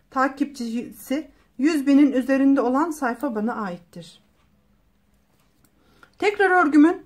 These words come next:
ön yüzündeyim. Kenar ilmeğimi örmeden aldım. İlk düz ilmeğimi örmeden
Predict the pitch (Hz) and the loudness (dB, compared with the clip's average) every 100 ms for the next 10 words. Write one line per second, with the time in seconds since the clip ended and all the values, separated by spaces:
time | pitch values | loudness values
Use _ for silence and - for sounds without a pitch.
0 | _ 247 254 240 208 202 185 165 156 214 | _ 0 2 2 0 -6 -6 -6 -4 -6
1 | 269 - _ _ _ _ _ _ - 269 | -8 -16 _ _ _ _ _ _ -2 2
2 | 302 302 277 262 254 247 262 247 208 208 | 4 6 6 6 6 4 4 2 0 0
3 | 233 254 - _ _ 208 190 175 - _ | 0 -2 -8 _ _ -6 -6 -8 -16 _
4 | _ _ _ _ _ _ _ 359 508 - | _ _ _ _ _ _ _ -4 -4 -8
5 | _ 294 311 320 269 247 233 240 233 294 | _ 0 2 4 6 6 4 2 2 4
6 | 285 247 202 208 226 294 311 | 4 2 0 0 2 2 -2